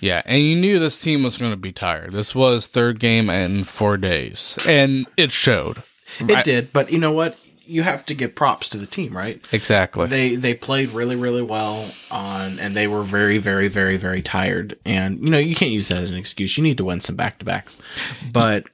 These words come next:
Speaker 1: Yes,
Speaker 2: you
Speaker 1: and
Speaker 2: know, you're playing ba-, it's not just back-to-back like it would be, like, Montreal, Buffalo. No, this was the Washington Capitals and the Tampa Bay Lightnings. You're playing, uh, the Caps, who are, you know, they might not be a top team this year, but they're still very good. They have Alex Ovechkin, Nicholas Backstrom.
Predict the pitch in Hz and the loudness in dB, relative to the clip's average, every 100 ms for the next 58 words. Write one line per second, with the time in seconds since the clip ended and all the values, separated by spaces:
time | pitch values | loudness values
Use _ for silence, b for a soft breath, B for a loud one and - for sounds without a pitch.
0 | - 107 90 - 135 147 131 147 151 226 | -2 0 2 4 4 4 4 0 4 4
1 | 139 135 117 147 226 185 127 - 110 107 | 4 2 2 2 2 2 -2 -4 -2 -2
2 | 107 92 101 92 98 92 98 90 92 92 | -2 -2 0 0 -2 -2 -2 0 0 -2
3 | 101 98 92 113 98 90 107 101 - 95 | -2 -2 -2 0 -2 0 0 0 -2 -6
4 | 95 101 98 101 113 101 92 - B B | 0 2 2 2 2 0 -6 -8 B B
5 | B B 101 113 123 - 110 101 131 113 | B B 0 4 4 2 -2 0 0 0
6 | 98 95 90 104 90 98 92 90 87 95 | -2 -2 -4 -4 -4 -4 -4 -6 -2 0
7 | 82 92 95 92 120 113 101 95 B B | 0 -4 -6 -4 0 2 2 -2 B B
8 | B B B - 95 92 90 98 - - | B B B -4 -2 -2 -6 -8 -8 -2
9 | 127 104 - - 101 95 92 92 95 95 | 2 0 0 -2 -2 -2 -4 -4 -4 -2
10 | 98 101 85 95 90 101 95 92 82 - | 0 0 0 -2 -2 -2 0 -2 -6 -12
11 | _ - - 107 95 - 98 90 98 101 | _ -18 -4 0 0 -2 -2 0 2 2
12 | - 92 87 107 92 - - - 110 92 | 2 0 -4 -6 -6 -2 0 2 2 0
13 | 95 87 95 101 92 90 87 90 87 - | 0 -2 2 2 2 0 0 -2 -2 -4
14 | 90 92 - 92 90 - - - 95 92 | -2 0 0 0 -4 -6 -10 2 2 2
15 | - 90 | 0 -2